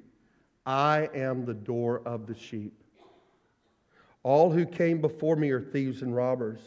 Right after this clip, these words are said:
but the sheep did not listen to them. I am the door. If anyone enters by me, he will be saved and will go in and out and find pasture."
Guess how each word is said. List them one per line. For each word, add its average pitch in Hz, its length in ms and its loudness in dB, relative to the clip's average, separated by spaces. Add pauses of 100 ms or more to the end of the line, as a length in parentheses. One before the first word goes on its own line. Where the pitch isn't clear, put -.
(760)
but 127 140 -6
the 139 80 -2
sheep 175 400 -2
did 147 100 0
not 139 220 2
listen 147 340 2
to 131 80 2
them. 110 340 -4 (800)
I 190 220 0
am 123 180 0
the 104 80 -8
door. 95 420 -10 (920)
If 131 220 -2
anyone 190 460 4
enters 170 360 2
by 151 200 4
me, 127 480 0 (460)
he 180 300 2
will 151 380 4
be 139 280 -2
saved 123 580 0
and 113 180 -2
will 104 140 -8
go 127 400 2
in 139 120 2
and 135 140 0
out 104 300 -4 (560)
and 107 160 -12
find 110 340 -6
pasture." 104 600 -10